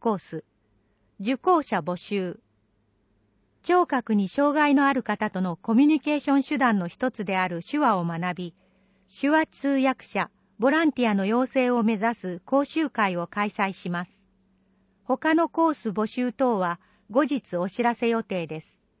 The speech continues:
日時、四月二十一日から平成二十八年三月八日火曜、全四十一回。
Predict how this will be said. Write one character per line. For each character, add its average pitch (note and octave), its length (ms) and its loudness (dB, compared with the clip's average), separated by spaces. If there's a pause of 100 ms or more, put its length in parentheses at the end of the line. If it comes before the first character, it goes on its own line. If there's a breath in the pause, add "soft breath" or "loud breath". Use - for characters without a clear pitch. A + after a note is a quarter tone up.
(1500)
日 C4+ 340 2
時、 E3 220 -10 (680)
四 - 180 -6
月 E4 300 0
二 D#4 200 4
十 G#3 300 -2
一 F#3 240 -8
日 G#3+ 320 -2
か F#3 160 -4
ら D#3 180 -6 (300)
平 D#4+ 220 0
成 C#4+ 260 2
二 C#4+ 200 6
十 A3+ 220 -2
八 F#3 320 -6
年 F3+ 360 -4
三 D#4+ 300 2
月 F#3+ 280 -4
八 G#3 240 -2
日 - 300 -6 (320)
火 B3 160 2
曜、 B3 400 0 (320)
全 A#3+ 320 2
四 B3 260 4
十 E3 240 -6
一 F3 100 -8 (160)
回。 G3 240 -2